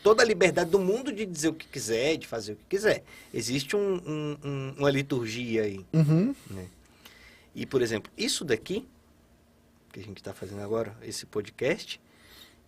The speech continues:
Speaker 1: ele é, de, de toda sorte, uma ação política.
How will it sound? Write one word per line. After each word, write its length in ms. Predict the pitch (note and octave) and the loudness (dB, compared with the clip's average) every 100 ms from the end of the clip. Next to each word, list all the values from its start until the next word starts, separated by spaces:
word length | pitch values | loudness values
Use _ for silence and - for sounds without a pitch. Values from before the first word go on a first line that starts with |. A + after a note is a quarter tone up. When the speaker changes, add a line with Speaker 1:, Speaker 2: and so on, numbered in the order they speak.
| _ - | _ -6
Speaker 1:
ele 380 | B2 A2+ C#3 - - | -2 -2 -2 -8 -2
é, 420 | C#3+ E3 B3 D#4+ - - - - - _ _ _ _ _ _ _ _ - _ _ _ - | 0 2 0 -6 -14 -20 -20 -20 -20 _ _ _ _ _ _ _ _ -20 _ _ _ -20
de, 120 | C3+ C3+ _ | -18 -18 _
de 100 | C3 | -14
toda 300 | C3+ C3+ C3+ | -4 -2 0
sorte, 480 | F3+ D#3+ D#3+ F3 D#4+ - - - - - - _ - | 0 4 2 2 -14 -16 -20 -20 -20 -20 -20 _ -10
uma 300 | F3+ G3 G#3 | -2 0 2
ação 380 | G3+ - G3+ - - _ _ _ | 2 2 0 -2 -10 _ _ _
política. 760 | - A#4+ D4+ C#3+ - - C3 | 4 6 6 2 -4 -4 -2